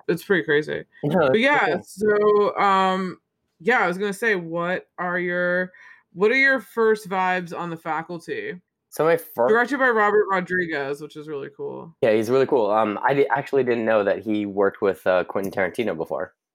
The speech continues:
Speaker 1: Oh, yeah,
Speaker 2: Yeah.
Speaker 1: From Dusk Till Dawn.
Speaker 2: Yeah,
Speaker 1: I was gonna
Speaker 2: so
Speaker 1: say that was my, uh, that was my, like, that was the first film that I'd seen by him, 'cause I saw that before this.
Speaker 2: That was really cool. And you wanna <laughs> know something else? He do-, um,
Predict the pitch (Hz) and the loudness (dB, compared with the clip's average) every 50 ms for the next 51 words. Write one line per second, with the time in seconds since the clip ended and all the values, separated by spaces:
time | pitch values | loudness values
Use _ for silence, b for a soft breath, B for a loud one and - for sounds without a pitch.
0 | _ _ _ _ _ _ _ _ _ _ - - 254 269 277 262 285 302 320 320 | _ _ _ _ _ _ _ _ _ _ 0 2 2 4 4 4 4 4 4 4
1 | 302 262 254 240 202 226 240 254 247 - - 262 240 196 233 254 277 269 254 254 | 4 4 4 4 2 2 0 -2 -2 -2 -6 -6 -2 -2 0 0 0 0 2 4
2 | 294 139 104 151 190 208 196 156 139 - 113 - 220 208 190 175 190 196 208 202 | 4 4 2 2 0 0 0 2 2 2 2 0 -2 -2 -2 0 0 0 0 0
3 | 170 220 226 - 214 202 196 190 190 185 160 101 123 170 165 165 165 165 170 175 | -2 -4 -4 -4 -4 -4 -2 -2 0 -2 -2 -2 -2 -2 -2 0 0 -2 -2 -4
4 | 180 b b b b b b b _ - 185 190 202 214 208 196 220 202 190 185 | -8 b b b b b b b _ 0 2 4 4 4 2 2 2 2 2 2
5 | 180 180 175 170 165 160 165 - - _ _ _ _ - 175 - 196 185 190 196 | 2 2 2 0 0 -2 -4 -8 -16 _ _ _ _ -14 -4 0 0 0 2 0
6 | 190 180 185 180 - 190 180 180 180 - - - 185 175 175 170 165 170 160 151 | -2 -4 -6 -6 -6 -4 -4 -4 -6 -8 -10 -10 -8 -8 -6 -6 -4 -4 -2 -2
7 | 147 143 - - - - 170 165 165 160 147 131 110 143 156 131 131 143 - - | -4 -4 -6 -10 -14 -12 -10 -8 -8 -6 -4 -4 -4 -4 -6 -8 -10 -10 -8 -2
8 | 170 170 165 165 - - 170 165 156 156 147 143 139 - - - 139 - - 147 | 0 0 0 0 0 0 2 2 2 2 2 2 2 0 -4 -8 -8 -2 0 0
9 | 135 131 127 131 127 101 80 - 175 - - - - 139 151 151 139 131 143 143 | 0 0 0 -2 -2 -2 -4 -6 -8 -10 -12 -10 -4 0 2 2 4 4 4 4
10 | 135 123 156 131 - - 110 113 113 110 107 110 110 110 110 110 - 131 123 113 | 4 4 2 2 2 2 2 2 2 2 2 4 2 2 0 -2 -4 -4 -4 -2
11 | 107 - 113 101 - 101 - - 101 107 - B B B B B _ - 143 131 | -2 -4 -6 -6 -6 -6 -4 -4 -4 -6 -6 B B B B B _ -2 0 0
12 | 123 120 117 117 107 - - 110 107 104 98 95 98 95 95 95 | 0 0 0 0 0 0 2 2 4 4 4 2 2 0 -4 -4